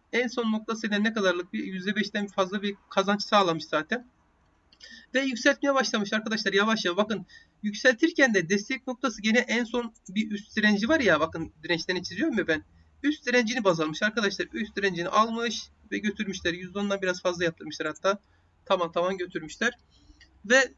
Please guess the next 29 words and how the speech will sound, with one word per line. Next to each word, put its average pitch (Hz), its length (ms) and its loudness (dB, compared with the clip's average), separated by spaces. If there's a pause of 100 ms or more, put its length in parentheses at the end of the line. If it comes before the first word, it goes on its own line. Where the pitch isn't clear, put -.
(120)
bu 202 260 -2
kanalı 214 420 6
arkadaşlar 202 520 0
daha 208 180 4
üstünü 214 220 -4
zaten 196 280 2
çizmedim 196 480 -4
ben. 165 120 -2
Çünkü - 260 -12
daha 202 180 2
üstünü, 214 300 -4
e, - 1160 -20
için 226 240 -8
iyi 247 260 -4
bir - 60 -6
şeyler 214 220 2
olması 165 380 0
lazım. 190 260 2 (360)
Daha 330 180 8
sonra 262 180 -6
ne 269 60 6
yapmışlar? 254 360 4
Çıkarmışlar 247 500 4
arkadaşlar. 196 460 2
Çıkarmışlar. 233 580 0
Ondan 233 180 -8
sonra 240 240 -2
da 185 160 0 (260)
bakın 233 280 0